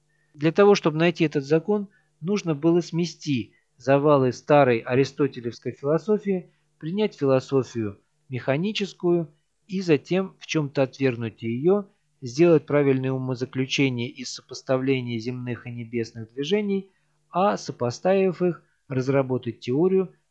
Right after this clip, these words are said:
подтвердить ее неоднократно на совпадение рассчитанных и реальных небесных явлений. И в то же время еще и противостоять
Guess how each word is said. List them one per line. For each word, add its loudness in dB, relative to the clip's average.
подтвердить -6
ее 0
неоднократно 0
на -8
совпадение -4
рассчитанных -4
и 0
реальных 2
небесных -6
явлений. -6
И -2
в -4
то 2
же 2
время 0
еще 0
и 2
противостоять 0